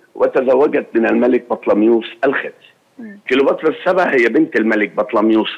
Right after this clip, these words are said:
Speaker 1: الاتناشر المعروف باسم الزمار، وولدت في الإسكندرية عام تسعة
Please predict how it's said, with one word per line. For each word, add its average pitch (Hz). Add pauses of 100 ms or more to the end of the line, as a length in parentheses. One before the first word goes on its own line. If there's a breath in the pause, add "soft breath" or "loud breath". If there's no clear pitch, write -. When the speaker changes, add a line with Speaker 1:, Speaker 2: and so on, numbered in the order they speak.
Speaker 1:
الاتناشر 139 (360 soft breath)
المعروف 107
باسم 113
الزمار، 110 (1300 loud breath)
وولدت 131
في 123
الإسكندرية 113
عام 120 (380)
تسعة 139